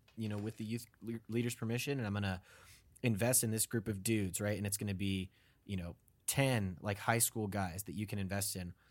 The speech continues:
year round, right? So that when they go to these conferences, you can be there for them and support them. But when the, the high wears off and all this stuff, you can keep showing them new things about prayer. You can keep sharing with them your own prayer, and you can keep showing them how you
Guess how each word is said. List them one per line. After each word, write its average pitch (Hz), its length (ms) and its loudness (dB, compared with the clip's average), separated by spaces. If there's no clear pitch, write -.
year 131 280 4
round, 101 480 2
right? 113 280 2
So 139 240 8
that 135 240 6
when 131 160 6
they 123 120 4
go 113 320 4
to 135 80 2
these 113 160 0
conferences, 120 480 -4
you 101 120 -4
can 95 160 -4
be 95 160 -2
there 110 120 -2
for 127 220 -2
them 123 120 -2
and 95 100 -4
support 95 320 -6
them. 120 100 -2
But 98 140 -6
when 104 160 0
the, 92 260 0
the 87 100 -6
high 101 280 -2
wears 104 260 -2
off 95 240 -4
and 98 80 -6
all 98 100 -4
this 95 140 -6
stuff, 101 340 -6
you 104 140 -2
can 98 180 -2
keep - 300 -2
showing 107 420 0
them 92 320 -2
new 101 200 2
things 101 260 -2
about 92 280 -2
prayer. 95 240 0
You 90 120 -4
can 95 180 -4
keep 113 180 -4
sharing 104 300 0
with 90 140 -2
them 95 260 -4
your 101 240 0
own 95 160 -2
prayer, 92 420 -6
and 90 120 -8
you 92 60 -6
can 98 140 -10
keep 95 140 -10
showing 95 220 -6
them 90 120 -8
how 98 220 -4
you 95 480 -4